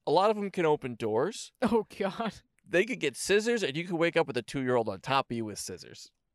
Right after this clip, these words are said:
Speaker 2: Ugh. Okay. Yeah, you're dealing with a little
Speaker 1: And
Speaker 2: scuttling
Speaker 1: if you're
Speaker 2: demon,
Speaker 1: in
Speaker 2: baby.
Speaker 1: some stranger's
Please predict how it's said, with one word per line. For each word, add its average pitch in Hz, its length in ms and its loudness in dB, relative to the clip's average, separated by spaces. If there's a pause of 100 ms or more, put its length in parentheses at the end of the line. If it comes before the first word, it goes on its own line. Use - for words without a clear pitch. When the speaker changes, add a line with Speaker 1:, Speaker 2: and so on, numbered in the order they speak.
(120)
Speaker 2:
Ugh. 226 380 0 (2750)
Okay. 185 680 -2 (280)
Yeah, 180 140 -12
you're 165 180 -14
dealing 180 340 -12
with 170 120 -12
a 170 40 -8
little 151 180 -10
Speaker 1:
And 156 220 4
Speaker 2:
scuttling 175 300 0
Speaker 1:
if 151 120 -4
you're 180 260 6
Speaker 2:
demon, 247 60 4
Speaker 1:
in 240 60 0
Speaker 2:
baby. 208 80 -4
Speaker 1:
some 185 320 2
stranger's 202 600 0